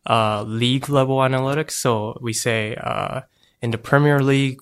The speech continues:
there's about two point five five goals per match, stuff like that. So that there's the league level, and then there's the team level, which has stuff like, uh, let's say Arsenal,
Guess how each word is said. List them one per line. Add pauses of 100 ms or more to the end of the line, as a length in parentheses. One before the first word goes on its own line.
(160)
there's
about
two
point
five
five
goals
per
match,
stuff
like
that. (280)
So
that
there's
the
league
level, (440)
and
then
there's
the
team
level,
which (100)
has
stuff
like, (500)
uh,
let's
say
Arsenal,